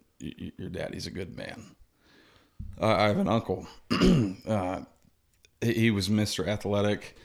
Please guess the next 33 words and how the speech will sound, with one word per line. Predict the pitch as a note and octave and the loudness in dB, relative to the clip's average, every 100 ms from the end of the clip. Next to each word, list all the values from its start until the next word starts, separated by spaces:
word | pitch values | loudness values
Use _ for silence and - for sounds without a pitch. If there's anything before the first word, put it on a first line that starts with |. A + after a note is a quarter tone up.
| - - - | -20 -20 -6
Uh, | G2 F#2 D#2 E2 G#2+ A#2 - _ _ - | -4 -4 -6 -10 -14 -20 -20 _ _ -8
got | G#2 F#2+ | -6 -4
a, | F#2+ F2+ - | -4 -6 -4
got | G#2 G2+ | 0 0
a | |
full | - A2 G2+ | 2 2 4
ride | G2+ G#2 G#2 | 4 4 2
scholarship | - G2 G2+ - - | 0 0 2 0 -2
to | G2+ | 0
Nebraska. | G2 G2+ G#2+ G#2 - G#2 G2 - - - - | 0 2 2 2 2 0 0 -6 -20 -20 -2
The | G#2+ | 2
year | A2+ B2+ | 4 6
after | A#2+ A#2+ A#2 | 6 4 2
they | G#2+ | 0
won | G2+ A2 | 2 2
the | G#2+ | 4
national | G#2 G#2+ - F#2+ | 2 2 -2 -4
championship | - G#2+ F#2 F#2+ G#2 F2+ | 0 0 -2 -2 -2 -2
as | G#2+ | -4
a | E2 | -4
quarterback, | - C#3 B2+ A2 A#2 A2+ A2 - - - - - - - | -4 0 0 2 4 4 2 -4 -18 -20 -20 -20 -18 -2
he's | G#2+ | -2
come | - G#2 | 2 0
up | F2+ | 0
to | G#2 | 2
me, | G2 G2 F2+ - _ _ _ _ _ _ _ _ _ | 4 4 2 -6 _ _ _ _ _ _ _ _ _
"Your | - F2 | -4 2
daddy's | D2+ C2+ - | 2 2 -2
a | |
good | - C2+ | -2 -4
man." | G#1+ - - - - - _ _ _ _ _ _ | -4 -6 -6 -10 -12 -18 _ _ _ _ _ _
My | E2 G2 | -4 0
grandmother, | G2+ A2+ A2 G#2 G2+ F#2+ | 2 4 4 2 0 -4